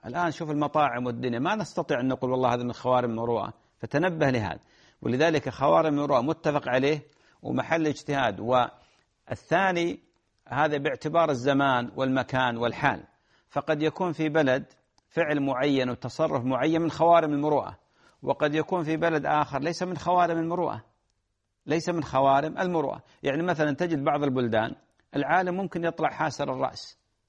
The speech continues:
وممكن ما هو لابس حتى طاقية، لكن في بلد لا، ي-، ي-، هذا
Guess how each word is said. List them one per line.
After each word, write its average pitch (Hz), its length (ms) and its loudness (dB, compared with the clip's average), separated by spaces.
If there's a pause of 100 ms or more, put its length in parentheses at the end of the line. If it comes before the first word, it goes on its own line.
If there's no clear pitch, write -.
(240)
وممكن 165 360 -2
ما 175 100 0
هو 185 40 2
لابس 165 280 2
حتى 180 260 -4
طاقية، 107 520 0 (540)
لكن 131 240 -4
في 135 160 0
بلد 160 340 2
لا، 170 180 2
ي-، 120 500 0
ي-، 113 60 -2
هذا 131 400 -2